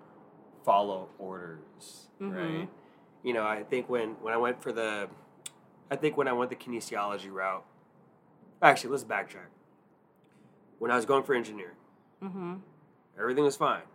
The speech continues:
Speaker 2: Mm-hmm.
Speaker 1: Nobody said shit to me.
Speaker 2: Yeah.
Speaker 1: You know, as long as I came home, was passing all my classes, was staying on track, everything was cool. The moment I decided to change,
Speaker 2: Mm-hmm.
Speaker 1: everybody was like, "Well, what do you plan on doing?"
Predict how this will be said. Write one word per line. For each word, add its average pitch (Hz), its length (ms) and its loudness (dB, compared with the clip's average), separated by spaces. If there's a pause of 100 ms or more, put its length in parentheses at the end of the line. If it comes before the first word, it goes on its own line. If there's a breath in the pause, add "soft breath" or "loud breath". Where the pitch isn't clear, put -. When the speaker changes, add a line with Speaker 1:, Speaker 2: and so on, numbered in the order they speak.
Speaker 2:
Mm-hmm. 180 360 -10
Speaker 1:
Nobody 123 260 -4
said 131 260 -2
shit 160 320 0
to 98 100 -10
me. 87 60 -16 (300)
Speaker 2:
Yeah. 170 260 -6 (220)
Speaker 1:
You 107 80 -2
know, 107 120 -4
as 107 120 -4
long 123 160 2
as 131 60 0
I 131 100 2
came 139 240 -2
home, 139 360 2
was 107 140 -14 (360)
passing 117 300 -2
all 120 120 2
my 127 160 4
classes, 147 580 -2
was 101 100 -12
staying 123 320 -6
on 123 140 0
track, 151 320 -4 (300)
everything 147 340 0
was 160 140 -2
cool. 160 280 0 (920)
The 110 60 -10
moment 170 300 -2
I 202 80 0
decided 143 520 2
to 110 80 -6
change, 151 640 -4 (300)
Speaker 2:
Mm-hmm. 185 440 -10
Speaker 1:
everybody 139 440 4
was 113 140 2
like, 98 200 -10 (260)
"Well, 110 120 -4
what 107 140 -2
do 110 80 -4
you 104 60 -12
plan 107 240 -10
on 87 80 -12 (120)
doing?" 113 240 -4